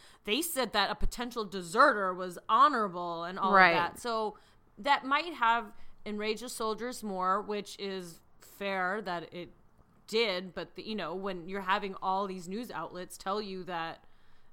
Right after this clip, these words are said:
Speaker 1: someone who you think people died for and, or got, um, injured for is being honored by President Obama in the Rose Garden, of course you're gonna get angry.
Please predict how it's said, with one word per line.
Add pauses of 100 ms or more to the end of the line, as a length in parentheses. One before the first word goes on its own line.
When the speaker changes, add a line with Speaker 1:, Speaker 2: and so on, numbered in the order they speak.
(200)
Speaker 1:
someone
who
you
think
people
died
for (380)
and,
or
got, (140)
um, (140)
injured
for (840)
is (420)
being (160)
honored
by
President (200)
Obama
in
the
Rose
Garden,
of
course
you're
gonna
get
angry.